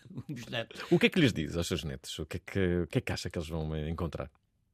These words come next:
Speaker 1: Aos meus netos tento informá-los, não é? Eh, tento, tento informá-los do que é que se passou. O meu livro é dedicado aos meus netos, não é? Eh,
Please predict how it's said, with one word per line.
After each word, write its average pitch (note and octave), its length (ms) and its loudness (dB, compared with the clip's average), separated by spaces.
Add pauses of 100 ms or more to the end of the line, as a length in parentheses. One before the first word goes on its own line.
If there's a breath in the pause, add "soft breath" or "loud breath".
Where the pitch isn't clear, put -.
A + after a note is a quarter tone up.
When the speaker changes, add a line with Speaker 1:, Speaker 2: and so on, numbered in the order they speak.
(1040)
Speaker 1:
Aos F#3+ 140 4
meus F3+ 180 0
netos G3+ 300 0
tento G3 200 4
informá-los, F3 680 2
não G#2+ 160 -4
é? F#2+ 200 -6
Eh, G2 360 -6 (580 soft breath)
tento, G2+ 880 0 (640)
tento C#3+ 240 0
informá-los C3+ 560 2
do A#2 100 0
que D3 120 0
é C3+ 40 2
que - 80 -6
se - 80 -4
passou. A3+ 320 0
O A3+ 40 8
meu G#3+ 180 12
livro A3 300 8
é G#3+ 40 8
dedicado F3 480 4
aos B2+ 120 2
meus A2 180 -2
netos, - 480 -6
não G#2+ 100 -6
é? A2+ 160 -8
Eh, A2 440 -2